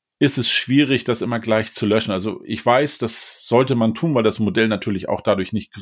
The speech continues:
kleiner wird, wenn man das alles mitnimmt. Aber wenn man sich an so die Grundregeln hält und das versucht, so ein bisschen wegzuparken, dann schafft man das auf alle Fälle. Die Frage ist natürlich immer, ob man sich überlegen sollte, und ich weiß nicht, wie das so in anderen Projekten ist, aber so grad das Thema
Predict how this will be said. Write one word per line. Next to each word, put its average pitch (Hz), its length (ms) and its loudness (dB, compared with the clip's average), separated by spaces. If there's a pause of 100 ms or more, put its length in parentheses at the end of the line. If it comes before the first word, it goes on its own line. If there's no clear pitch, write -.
kleiner 120 400 2
wird, 139 200 2
wenn 110 100 4
man 107 140 4
das 98 140 -2
alles 98 280 -2
mitnimmt. 185 580 2 (640)
Aber 117 240 4
wenn 120 120 4
man 120 180 2
sich 113 200 -4
an 101 100 0
so 104 100 -2
die 101 140 -2
Grundregeln 123 680 2
hält 120 180 -2
und 107 160 -2
das 107 120 0
versucht, 117 340 -2
so 120 80 -2
ein 107 60 0
bisschen 104 280 -2
wegzuparken, 120 920 -2 (640)
dann 101 280 -4
schafft - 360 0
man 110 80 4
das 92 120 2
auf 90 160 2
alle 92 220 4
Fälle. 113 400 0 (300)
Die 110 80 -2
Frage 123 400 2
ist 104 180 0
natürlich 117 480 0
immer, 123 280 2
ob - 160 0
man 117 100 -2
sich 117 180 -4
überlegen 107 400 0
sollte, 127 400 2
und 104 260 -4
ich - 140 -16
weiß 117 180 4
nicht, 110 140 -2
wie 117 80 0
das 113 140 2
so 104 160 0
in 92 100 -2
anderen 143 240 2
Projekten 107 360 0
ist, 107 120 -2
aber 110 160 2
so 107 100 -2
grad 110 220 0
das 110 140 -4
Thema 107 360 0